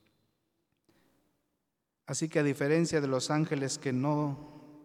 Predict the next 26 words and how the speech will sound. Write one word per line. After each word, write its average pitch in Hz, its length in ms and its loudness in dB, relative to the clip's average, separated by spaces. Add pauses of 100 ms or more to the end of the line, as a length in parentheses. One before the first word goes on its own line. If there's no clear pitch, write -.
tuvieron 160 520 2
oportunidad 139 1000 -2
para 123 560 -4
el 123 180 -2
arrepentimiento, 120 1000 -4 (1700)
para 139 180 -4
este 143 220 -6
tipo 127 320 -4
de 117 100 -4
personas 113 540 -6
sí - 140 -12
lo 110 180 -10
hay. 101 180 -18 (1400)
Nuestra 135 380 0
responsabilidad 131 920 0
delante 143 460 -2
de 131 140 -2
Dios 143 640 -4 (1040)
es 151 120 -6
no 170 180 2
dudar 151 640 0
de 127 180 0
su 123 160 -8
confesión 127 640 -2
de 127 140 -2
fe 160 320 -4